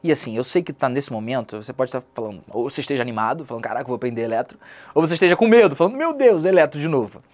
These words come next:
Só que a verdade é que vocês dois estão errados. É, na verdade, você não vai aprender eletro. Na verdade, você não precisa ficar com medo, que você não, eu não vou tentar te ensinar eletro.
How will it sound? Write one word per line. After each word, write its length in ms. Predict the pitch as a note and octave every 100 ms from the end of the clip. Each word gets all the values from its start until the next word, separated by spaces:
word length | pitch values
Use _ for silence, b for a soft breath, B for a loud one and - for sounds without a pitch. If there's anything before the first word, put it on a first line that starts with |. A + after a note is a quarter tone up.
| b b b b
Só 100 | -
que 60 | C4
a 40 |
verdade 380 | C4 D3+ E3 F#3+
é 40 | E3+
que 580 | - F3 F#3+ G3 F#3 F#3 _ _ _
vocês 280 | D#3 A3+ D#3
dois 140 | D3
estão 100 | D#3+
errados. 400 | B2 - - - _ _ _ _ _ _ -
É, 240 | G#2 G#2
na 80 | A2
verdade, 220 | A#2+ C3
você 160 | D3 F3+
não 140 | G3
vai 100 | E3
aprender 240 | D3+ C3+
eletro. 360 | C#3+ B2+ - - _ _
Na 200 | G#2+ A2+
verdade, 380 | C3+ C3 C3 C#3+
você 180 | D3+ F3
não 60 |
precisa 140 | F3 F3+
ficar 140 | F#3+
com 80 | G3+
medo, 160 | G3 G#3
que 80 |
você 60 | -
não, 340 | A3+ A#3 D4
eu 60 | B3+
não 80 | A3
vou 100 | D#4
tentar 280 | D4+ C#4+ G#3
te 100 | G#3+
ensinar 320 | A3+ F3+ E3
eletro. 320 | D3 F#2+ -